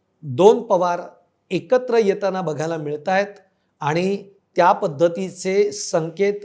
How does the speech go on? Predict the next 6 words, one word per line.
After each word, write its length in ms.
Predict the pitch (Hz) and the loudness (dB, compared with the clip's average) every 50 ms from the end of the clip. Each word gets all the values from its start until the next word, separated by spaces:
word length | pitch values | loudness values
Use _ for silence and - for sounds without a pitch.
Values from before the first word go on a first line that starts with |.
| - - | -12 -10
यापूर्वी 720 | 143 139 165 175 190 196 196 - 196 180 180 190 202 196 | -2 0 2 4 4 4 2 0 -2 -4 -4 -4 -8 -8
दोन्ही 380 | 160 139 151 151 160 180 214 | -6 -6 -6 -6 -4 -4 -4
पवारांकडनं 800 | 208 208 185 170 160 175 180 190 190 190 185 208 196 190 226 240 | -2 -2 -2 0 0 0 0 -2 -4 -6 -6 -6 -6 -6 -4 -4
आपल्याला 340 | 214 208 202 202 196 196 190 | -6 -4 -2 0 0 0 -2
मिळत 280 | 175 175 175 175 196 202 | -2 -4 -2 -4 -4 -4
होते. 460 | - 180 - 202 196 208 208 - - | -6 -6 -2 -2 0 0 -2 -4 -8